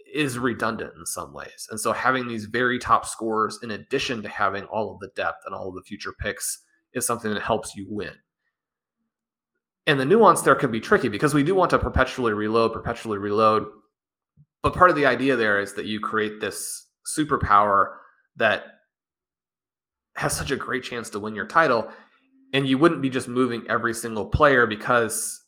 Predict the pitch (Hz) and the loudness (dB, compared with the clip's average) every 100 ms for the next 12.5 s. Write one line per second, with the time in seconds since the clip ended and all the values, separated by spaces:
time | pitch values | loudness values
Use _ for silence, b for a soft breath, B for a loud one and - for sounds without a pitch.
0 | _ _ _ _ - 160 160 139 120 - | _ _ _ _ -4 0 0 0 -4 0
1 | 180 160 104 85 - - - - - 92 | 0 2 0 -2 -4 -8 -6 -6 -8 -8
2 | 85 87 107 104 113 107 98 - 123 110 | -6 -6 -8 -2 -2 -2 -4 -4 -4 0
3 | 95 - 82 - - - 98 95 78 101 | 0 -2 -8 -6 -6 -6 -8 -6 -6 -6
4 | 95 82 - 110 95 90 - 165 135 113 | -6 -6 -6 -4 -4 -4 2 4 4 2
5 | - b b b _ _ _ _ _ 160 | 0 b b b _ _ _ _ _ -2
6 | 156 151 190 214 170 - 156 - - - | 2 4 6 6 4 6 4 4 -2 0
7 | 135 131 127 120 113 127 120 117 113 - | 0 0 0 4 4 4 0 -6 0 2
8 | - 135 135 117 123 - - - 127 117 | 2 0 -2 0 0 -2 -6 -4 -2 -2
9 | 113 117 113 107 120 127 139 123 120 107 | -6 -8 -8 -4 -4 0 -2 -2 -6 -6
10 | 107 - 117 113 104 - - 113 98 107 | -6 -4 -2 0 0 -2 -6 -6 -4 -4
11 | 104 95 - 127 110 92 b b b b | -6 -6 0 0 0 -4 b b b b
12 | 120 110 110 110 | -4 0 0 0